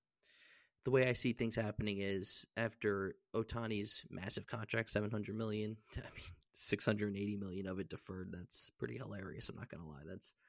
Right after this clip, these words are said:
that's a funny move, but a smart move by the Dodgers, man. Good for them. They're gonna go all in the next ten years and try and win as many rings as they can. Um, who knows how many they will, though. I don't,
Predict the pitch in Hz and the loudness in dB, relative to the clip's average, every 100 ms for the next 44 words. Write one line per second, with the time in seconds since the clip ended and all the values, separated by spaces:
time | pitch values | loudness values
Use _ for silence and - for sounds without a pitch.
0 | _ _ _ _ _ - 107 - 117 120 | _ _ _ _ _ -4 0 4 6 8
1 | 120 123 120 104 101 - 135 139 123 120 | 8 8 6 4 2 4 4 6 4 4
2 | 117 104 110 120 101 110 98 104 - 117 | 4 2 2 2 0 -2 -2 -4 0 2
3 | - 120 120 110 113 110 101 98 101 104 | 2 2 2 0 -2 -2 0 2 4 4
4 | 104 110 110 104 104 - 120 107 110 107 | 2 -2 -2 -2 -2 -2 0 2 4 4
5 | 110 - 104 104 101 110 107 107 107 117 | 2 -4 -2 -2 -2 0 0 0 -2 -2
6 | 117 90 110 123 151 196 - 113 110 113 | -4 0 2 2 0 -6 -10 -8 -6 -6
7 | - _ _ _ - 117 113 107 113 113 | -10 _ _ _ 4 6 6 2 0 2
8 | 110 101 104 117 98 90 87 87 87 | 2 2 2 0 0 -2 -2 -2 -4